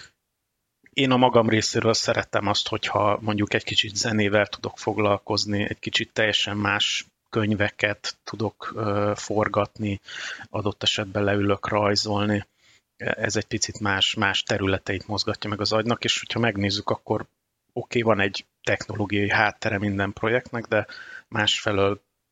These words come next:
bele kell helyezkedni abba az adott doménbe, tehát nem várhatjuk fejlesztőként sem, hogy nem tudok semmit az adott projektről. Úgyhogy gyakorlatilag így, ahogy halad előre az ember, azért, ö, többféle, ö, területtel megismerkedik, többféle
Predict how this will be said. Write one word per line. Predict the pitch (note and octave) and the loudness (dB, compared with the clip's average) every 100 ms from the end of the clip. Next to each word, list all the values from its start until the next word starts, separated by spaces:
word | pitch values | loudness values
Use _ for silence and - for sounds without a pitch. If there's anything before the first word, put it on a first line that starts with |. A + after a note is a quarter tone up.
| _ _ - | _ _ -2
bele | A2 G2+ | 2 2
kell | - G#2 | 2 0
helyezkedni | G#2 G#2 - A2 G2+ | 2 0 0 -2 0
abba | G2+ F#2+ | 0 0
az | G2+ | 0
adott | G2+ G2 G2 G2 | 0 0 -2 -2
doménbe, | G2+ G2 G2 G2 G2 | -2 0 0 0 -2
tehát | - G#2 | -2 -4
nem | A#2 G#2 G#2+ | -2 -2 0
várhatjuk | A#2 G#2 G2+ G2+ - - | 2 2 0 -4 -8 -4
fejlesztőként | G#2+ G2+ - G2+ - G2 | -2 -2 -2 -4 -6 -2
sem, | - G2+ | -2 -2
hogy | G2+ G2+ - | -4 -6 0
nem | A2 F#2+ | 0 2
tudok | - G2+ - | 0 0 0
semmit | - G2 G2 - | -2 -2 -4 -4
az | G2 | -4
adott | G2 G2+ _ | -6 -6 _
projektről. | - A#2+ C3+ - D#3 D#3 - - - - - - | 2 2 2 0 2 2 -2 -6 -4 -4 -6 -6
Úgyhogy | - - | 0 2
gyakorlatilag | D#3+ A#2 A#2 B2+ | 6 6 6 4
így, | B2+ | 6
ahogy | C3 - | 4 6
halad | D3+ A#2+ A#2 | 6 8 6
előre | A#2 A2+ A#2 | 6 6 6
az | A#2 | 6
ember, | B2 A2 A2+ | 4 4 4
azért, | A2+ A#2+ A#2 - | 4 2 0 0
ö, | B2+ B2 B2+ F2+ E2+ - | 0 2 2 0 -4 -4
többféle, | B2+ - A#2 G#2+ G#2+ A2+ | -6 -2 0 2 2 0
ö, | A2+ G#2+ A2 A2+ - | 0 0 0 -2 -2
területtel | - A2+ A2 G#2+ - A2+ G#2+ | 2 4 6 4 2 -2 0
megismerkedik, | A2+ B2 - C3+ B2+ - B2 A#2+ | 2 2 0 0 -2 0 0 0
többféle | - A#2 - A2+ G#2+ G#2+ - | -2 -4 -2 0 2 0 -2